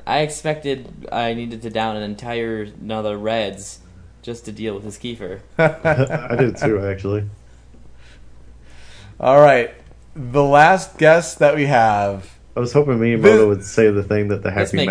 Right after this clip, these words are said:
Speaker 3: Mask
Speaker 1: sense.
Speaker 3: salesman says or something.
Speaker 2: I think, I
Speaker 1: This
Speaker 2: think this last guest is apropos. He will be joining us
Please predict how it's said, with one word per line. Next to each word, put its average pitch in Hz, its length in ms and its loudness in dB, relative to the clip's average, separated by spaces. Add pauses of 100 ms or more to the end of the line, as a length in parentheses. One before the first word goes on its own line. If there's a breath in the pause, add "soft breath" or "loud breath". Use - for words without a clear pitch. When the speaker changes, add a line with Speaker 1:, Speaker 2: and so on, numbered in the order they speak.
Speaker 3:
Mask 107 80 0
Speaker 1:
sense. 101 80 -4
Speaker 3:
salesman 98 380 -2
says 98 240 -2
or 98 80 -6
something. 110 260 4
Speaker 2:
I 180 100 10
think, 175 540 0
I 160 60 6
Speaker 1:
This 151 80 0
Speaker 2:
think 160 240 0
this 151 180 0
last 151 240 8
guest 147 200 2
is 139 120 -2
apropos. 135 720 4 (380 soft breath)
He 160 100 2
will 160 140 4
be 156 180 4
joining 170 480 2
us - 580 2